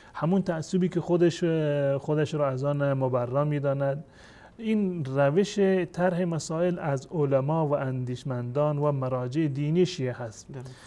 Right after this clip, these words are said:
Speaker 1: چه برسیم به این که این مسائل رو اگر یک، اه، طلبهٔ شیعه بخواد مطرح بکند یا یک فرد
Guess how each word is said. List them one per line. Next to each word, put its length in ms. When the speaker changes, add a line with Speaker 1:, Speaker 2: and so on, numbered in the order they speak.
Speaker 1:
چه 200
برسیم 520
به 60
این 260
که 140
این 460
مسائل 460
رو 220
اگر 300
یک، 420
اه، 800
طلبهٔ 560
شیعه 320
بخواد 300
مطرح 400
بکند 520
یا 80
یک 200
فرد 500